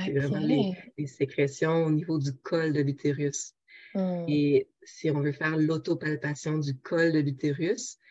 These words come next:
Speaker 1: ça, c'est, c'est comme un plus, mais c'est optionnel, c'est pas obligatoire. Euh, ça rajoute pas plus d'efficacité. Donc, euh, juste
Speaker 2: Ok.
Speaker 1: avec la glaire puis la température, euh, qu'on prend chaque matin,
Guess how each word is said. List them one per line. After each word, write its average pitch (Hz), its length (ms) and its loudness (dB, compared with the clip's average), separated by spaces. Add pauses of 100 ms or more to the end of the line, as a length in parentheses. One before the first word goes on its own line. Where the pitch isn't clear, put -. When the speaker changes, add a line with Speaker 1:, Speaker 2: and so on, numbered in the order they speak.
(200)
Speaker 1:
ça, - 160 -2
c'est, 165 320 0
c'est - 160 -2
comme 208 200 0
un 175 100 6
plus, - 600 4
mais 180 120 -4
c'est - 300 0
optionnel, 151 760 2
c'est - 160 -4
pas 196 140 2
obligatoire. 143 840 0 (540)
Euh, 151 180 -2
ça 147 140 -4
rajoute 156 400 -2
pas 214 140 4
plus 185 380 -2
d'efficacité. 151 800 -2 (600)
Donc, 147 240 -2
euh, 151 140 4
juste 190 240 0
Speaker 2:
Ok. - 40 -4
Speaker 1:
avec 190 220 0
la - 140 0
glaire 175 540 4
puis 156 120 -6
la 151 80 0
température, 170 880 2 (580)
euh, 151 420 -4
qu'on 151 160 -2
prend 160 300 -4
chaque 156 220 -4
matin, 156 460 0